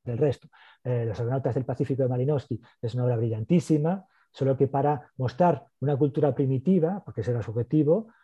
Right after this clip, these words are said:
pues lo que tiene que hacer es purgar todo lo que hay alrededor.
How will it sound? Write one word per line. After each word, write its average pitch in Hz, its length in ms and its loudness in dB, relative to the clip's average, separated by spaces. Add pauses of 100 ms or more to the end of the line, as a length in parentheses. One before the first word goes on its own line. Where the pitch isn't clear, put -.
(280)
pues 117 180 0
lo 117 80 0
que 120 140 -2
tiene 131 200 0
que 151 80 0
hacer 143 220 0
es 160 120 4
purgar 135 500 2
todo 139 180 2
lo 135 100 2
que 131 80 0
hay 135 60 0
alrededor. 123 580 2